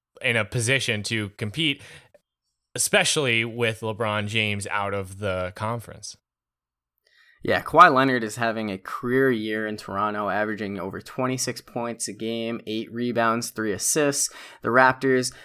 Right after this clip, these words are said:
Speaker 2: twenty-three and nine, they're first in the East. They are certainly benefiting from this. DeMar DeRozan in San Antonio, he's having a solid season himself with twenty-three point six points per game.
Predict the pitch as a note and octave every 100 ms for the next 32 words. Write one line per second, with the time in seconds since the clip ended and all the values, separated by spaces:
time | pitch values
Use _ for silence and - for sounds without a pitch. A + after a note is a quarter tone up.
0 | - - B2 A#2 - A2+ A2 A#2 C3 C#3
1 | C3 G2+ - B2 A#2 - A2+ G#2+ A#2 A#2+
2 | A2+ - - - - F#3 F3+ - C#3+ B2+
3 | A#2+ G#2 G2+ G2+ - G2+ G2+ A2 G2+ G#2
4 | - - - _ _ - C#3+ D3 C3+ B2
5 | C#3 C#3 C3+ B2+ C#3 B2+ B2+ C#3 C3+ C3+
6 | C3+ C3+ - C3 D#3+ F#3+ F#3 E3 C#3 C3
7 | B2+ B2+ C3 B2+ A#2+ G#2+ - A#2 B2+ -
8 | G2+ - B2 A2+ A2 A#2 A2 F#2 - -
9 | A#2+ - C#3 C#3 C#3+ C#3 D3 D3